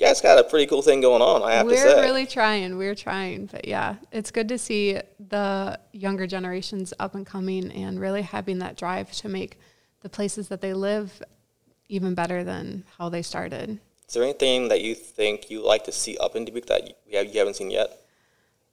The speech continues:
Speaker 2: I do really like the breweries up there. Um, we do have a winery up there. I think it would be cool to see another one,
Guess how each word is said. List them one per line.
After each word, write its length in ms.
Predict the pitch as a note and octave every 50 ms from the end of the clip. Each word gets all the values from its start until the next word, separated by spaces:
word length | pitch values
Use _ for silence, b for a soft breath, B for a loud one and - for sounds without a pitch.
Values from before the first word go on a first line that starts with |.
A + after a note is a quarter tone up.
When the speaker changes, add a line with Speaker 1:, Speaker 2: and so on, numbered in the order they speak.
| _ _ - -
Speaker 2:
I 560 | G#3+ G#3+ A#3 B3 C4+ C#4+ D4 D4+ D4+ D#4 - - G#3+
do 220 | - A3 A3 A3+
really 260 | A#3+ B3+ B3+ C#4 C4+
like 300 | B3 A#3 G#3 G3+ G3+ -
the 100 | - G3+
breweries 560 | F#3 F#3 G3 F#3 F#3 F#3+ F#3+ F#3+ G3 G3+ G3 G#3+
up 220 | G#3+ G#3+ - -
there. 480 | - G3 G3 F#3+ F#3+ F#3+ F#3+ G3 G3 G3 - _ -
Um, 640 | - F#3 F#3 F#3 F#3 F#3 F#3 G3 G3 G3+ G#3 G3 G#3+
we 100 | A3 G#3+
do 140 | - B3
have 160 | B3+ A#3+ C4+ B3+
a 100 | B3 A3
winery 400 | G3+ G3 F#3+ F#3+ F#3+ F#3+ F#3+ G3
up 160 | G3 G3 -
there. 380 | G3 G3 F#3+ F#3+ F#3+ F#3+ F#3+ - - _ - F#3
I 580 | F3 F3 F3+ F3+ F3+ F3+ F#3 G3 G3+ G#3 - - - -
think 220 | - G#3 G3 -
it 80 | F#3 -
would 140 | F#3+ F3 -
be 100 | F#3+ F3
cool 300 | _ _ F#3+ F3+ F3+ F3
to 160 | - G3 F3
see 160 | - - F#3+
another 380 | F3+ F3 F3 F3+ E3+ F#3 F3+ F#3
one, 480 | F#3+ G3 G3 G3+ G#3 G#3+ A3 A3 -